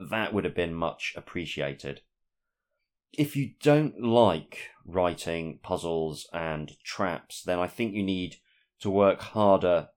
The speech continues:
in other areas to make up for it. And there's not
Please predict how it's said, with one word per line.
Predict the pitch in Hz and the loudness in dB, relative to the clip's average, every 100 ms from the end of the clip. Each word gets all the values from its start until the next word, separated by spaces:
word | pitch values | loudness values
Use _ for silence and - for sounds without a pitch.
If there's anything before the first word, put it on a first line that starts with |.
| _ _ _ _ - | _ _ _ _ -4
in | 98 | 2
other | 107 101 95 | 4 6 4
areas | 101 95 90 85 82 - | 4 4 4 0 -4 -6
to | 87 | -4
make | 85 85 | -2 2
up | 92 - | 0 0
for | - 71 71 | -8 -6 -6
it. | 67 - _ _ _ _ _ _ | -8 -14 _ _ _ _ _ _
And | 110 104 98 98 - - _ - - - _ - | 0 2 2 -2 -4 -16 _ -20 -20 -20 _ 0
there's | 113 | 0
not | 120 147 147 | 2 4 4